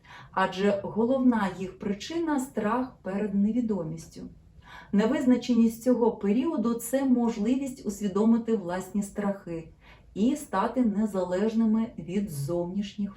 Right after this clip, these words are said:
факторів. Коли ми створюємо внутрішній баланс між агресією та покірністю, між обов'язками та бажаннями, між рутиною та творчістю,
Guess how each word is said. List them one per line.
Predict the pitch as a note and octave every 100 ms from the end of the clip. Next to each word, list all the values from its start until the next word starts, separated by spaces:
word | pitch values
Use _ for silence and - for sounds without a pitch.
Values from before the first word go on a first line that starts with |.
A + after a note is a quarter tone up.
| -
факторів. | D#3+ D#3 - D#3+ - - - - - -
Коли | - A#3 D4
ми | D4+
створюємо | C4 - B3 A#3+ A3 G#3+ G#3+
внутрішній | - F#3+ A3+ A3+ F#3+ - G3 F#3
баланс | F3+ G3 G3+ F#3 -
між | F3 F3 F3 - - - - -
агресією | G3 - G3 A3 B3+ - E3+ D#3+
та | D#3+
покірністю, | D#3 E3 - G3 A3 A3+ G#3 - F#3+ F#3+ - -
між | E3+ E3+ E3+ - -
обов'язками | F#3+ F3+ C#3 D#3+ A3 A#3+ F#3 - - D#3 D#3+
та | D#3+
бажаннями, | D#3+ D#3+ - F3 A#3 A#3 A#3 G#3 G3 - - -
між | E3 D#3+ E3 - -
рутиною | D#3 D#3 D3+ - F#3+ A3+ F3+ D#3+
та | D#3
творчістю, | D3 - G#3+ B3+ - - - D#3